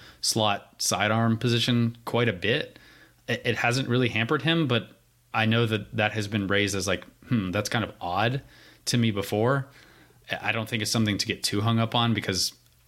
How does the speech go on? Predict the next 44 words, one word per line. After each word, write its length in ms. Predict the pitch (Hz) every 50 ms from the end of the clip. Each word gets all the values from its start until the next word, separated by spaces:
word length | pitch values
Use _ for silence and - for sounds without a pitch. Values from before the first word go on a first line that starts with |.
| _ _ _ _ - -
everything 280 | 127 107 110 107 107 98
I've 180 | 92 95 98
heard 180 | - 113 110 104
is 100 | 98 -
he's 160 | - 95 92
a, 160 | 95 92 90 92
a 40 | 98
really 200 | 98 101 95 92
good 120 | 104 98
defender 400 | 90 90 - - 101 98 98 98
and 80 | 95 92
a 40 | 92
really 120 | 92 98
great 200 | 95 95 90 85
athlete 380 | 85 90 95 - - 127 117 -
there. 320 | 127 127 131 135 139 131 - - - - - - - - _ -
Um, 280 | 98 98 98 98 98
but 180 | 95 117 113 123
I 60 | 127
think 200 | - 180 143 110
those 200 | 117 123 131 127
are 60 | 123
maybe 260 | 117 117 117 120 117
some 180 | - - 127 123
of 80 | 120 110
the 80 | 117
little 220 | 107 107 113 113 107
nitpickier 580 | 104 110 - - - 127 117 - 117 117 113
things 320 | - 120 117 117 120 117 -
that 260 | 104 98 - - - - - - - - _ - - -
I 120 | 113 117
personally 520 | 113 - 117 110 107 - - 120 120 123
lean 240 | 117 120 123 120 123
more 180 | 123 117 123 123
towards 280 | 123 135 123 120 120
J 140 | - 123 120
J 100 | 117 127
Weatherholt. 500 | 117 120 123 123 120 120 131 127 131 131
And 100 | 110 104
I 60 | 101
think 360 | 98 - 117 107 98 - - - - - - - - - - _ _ _ _ _ _ - - _ _ _ _ _ _ _ _ _ _ _ _ _ _ _ _ _ _ _
while 300 | - 123 110 110 113 117
there 180 | 117 120 110 95
are 300 | 90 104 110 110 110 110